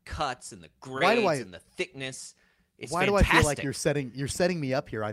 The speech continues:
Speaker 2: I feel I have
Speaker 1: I was
Speaker 2: no
Speaker 1: at
Speaker 2: idea
Speaker 1: the,
Speaker 2: why you're
Speaker 1: I was
Speaker 2: setting
Speaker 1: at
Speaker 2: me
Speaker 1: the
Speaker 2: up, but
Speaker 1: butcher yesterday. I swung in after work, and I needed a couple of steaks and, and, and, and, you know, a couple of cuts of meat. I'm kinda,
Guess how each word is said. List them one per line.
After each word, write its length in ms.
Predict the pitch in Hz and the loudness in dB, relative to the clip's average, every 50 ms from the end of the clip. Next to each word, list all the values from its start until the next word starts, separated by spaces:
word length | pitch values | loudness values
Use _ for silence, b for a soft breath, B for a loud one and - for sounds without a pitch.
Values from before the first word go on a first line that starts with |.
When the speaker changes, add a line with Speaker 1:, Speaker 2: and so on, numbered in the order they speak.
| 104 - | -6 -6
Speaker 2:
I 180 | 123 123 120 | -6 -6 -6
feel 280 | - - _ 156 165 170 | -6 -8 _ 0 0 0
I 200 | 131 127 139 143 | 0 0 -2 2
have 100 | 143 160 | 4 4
Speaker 1:
I 20 | |
was 160 | 175 175 170 | 4 6 6
Speaker 2:
no 100 | 151 160 | 8 10
Speaker 1:
at 120 | 180 180 233 | 10 10 8
Speaker 2:
idea 160 | 170 170 160 | 8 6 6
Speaker 1:
the, 100 | - 147 | 6 6
Speaker 2:
why 140 | 147 151 170 | 6 6 6
you're 80 | 165 | 6
Speaker 1:
I 40 | - 185 | 6 6
was 80 | 180 | 6
Speaker 2:
setting 180 | 175 160 156 156 | 4 2 4 4
Speaker 1:
at 80 | 160 | 4
Speaker 2:
me 100 | 156 143 | 4 4
Speaker 1:
the 60 | 147 165 | 4 2
Speaker 2:
up, 120 | - 120 | 2 2
but 180 | 117 147 160 - | -2 -2 -2 -2
Speaker 1:
butcher 340 | - 151 131 117 107 - - | -4 -4 -2 -2 -4 -6 -8
yesterday. 840 | 98 117 135 147 143 - - 120 98 101 98 90 85 87 95 98 _ _ - | -4 -2 -2 -2 -2 -4 -10 -10 -8 -6 -6 -6 -6 -8 -12 -14 _ _ -12
I 120 | 101 98 | -10 -10
swung 320 | 95 - - 139 139 139 127 | -10 -10 -8 -8 -8 -6 -8
in 120 | 120 110 | -8 -6
after 320 | 107 104 101 - - 101 90 | -6 -8 -8 -10 -14 -16 -14
work, 460 | 85 98 110 104 95 - - - _ _ _ | -10 -8 -8 -8 -8 -10 -14 -20 _ _ _
and 140 | 104 101 101 | -16 -14 -14
I 60 | 98 | -14
needed 320 | 101 107 120 131 123 110 101 | -12 -12 -12 -10 -10 -10 -10
a 60 | 92 | -12
couple 340 | - - 113 - - 92 82 | -8 -8 -8 -8 -8 -12 -12
of 60 | - | -12
steaks 440 | - - 139 151 175 - - - - | -10 -6 -6 -6 -6 -6 -10 -10 -12
and, 220 | 104 90 87 - - | -12 -12 -12 -14 -14
and, 220 | 95 98 90 87 _ _ _ _ | -14 -14 -14 -16 _ _ _ _
and, 220 | 107 82 - - _ _ | -16 -16 -16 -16 _ _
and, 120 | 92 98 - _ _ | -14 -14 -14 _ _
you 140 | 95 101 | -14 -12
know, 60 | 95 87 | -12 -12
a 200 | 85 _ _ _ | -12 _ _ _
couple 260 | - 131 123 - 110 | -6 -6 -4 -4 -6
of 60 | 104 | -6
cuts 240 | - - 117 - - | -2 -2 -2 -2 -4
of 80 | 117 | -6
meat. 380 | 107 107 110 113 113 107 - - | -4 -4 -4 -4 -6 -8 -10 -12
I'm 100 | 104 101 | -12 -10
kinda, 320 | - - 107 104 104 95 | -6 -6 -4 -4 -4 -8